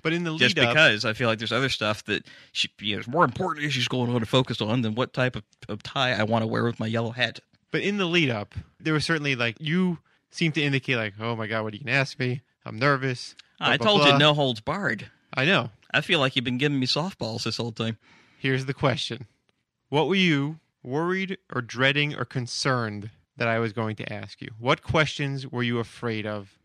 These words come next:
Speaker 1: or, or concerned about?
Speaker 2: I wasn't really, you know, I, I, I know you, and, and if there's something you wanted to talk about, I, w-, I was open to talk about whatever it was.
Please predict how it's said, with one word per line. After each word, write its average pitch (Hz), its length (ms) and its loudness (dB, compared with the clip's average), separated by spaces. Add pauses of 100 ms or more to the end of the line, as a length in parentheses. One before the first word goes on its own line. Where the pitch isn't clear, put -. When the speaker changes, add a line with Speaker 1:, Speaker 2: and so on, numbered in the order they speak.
(280)
Speaker 1:
or, 113 220 -6
or 117 140 -2
concerned 110 500 -6
about? - 300 -10 (1400)
Speaker 2:
I 160 40 -16
wasn't 247 280 -10
really, 190 240 2
you 151 200 0
know, 120 220 2
I, 135 300 2
I, 98 260 0
I 104 40 2
know 107 200 2
you, 160 440 2
and, 107 260 -4
and 104 260 -4
if 107 140 0
there's 120 140 -2
something 123 240 -2
you 113 120 -2
wanted 120 220 0
to 110 80 -8
talk 117 260 -4
about, 151 360 -2 (400)
I, 95 100 -10
w-, 107 180 -8
I 107 160 -4
was 113 380 -2 (200)
open 120 260 0
to 113 60 -2
talk 135 260 0
about 107 200 -4
whatever 101 300 -2
it 67 60 -6
was. - 440 -2